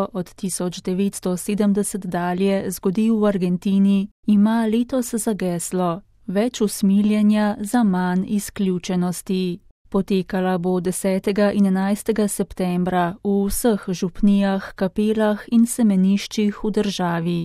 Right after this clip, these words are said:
Zbrana sredstva bodo namenjena solidarnostni pomoči revnejšim škofijam.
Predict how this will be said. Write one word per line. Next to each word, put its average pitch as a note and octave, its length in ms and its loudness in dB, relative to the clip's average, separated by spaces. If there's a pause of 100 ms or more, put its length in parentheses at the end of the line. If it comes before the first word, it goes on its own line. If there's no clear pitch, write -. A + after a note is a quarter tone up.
(340)
Zbrana F3+ 560 -2
sredstva F#3+ 760 -2
bodo F#3 260 -2
namenjena F#3+ 800 2
solidarnostni G3+ 1000 0
pomoči F3 800 -2
revnejšim G3 840 2
škofijam. F3 960 -4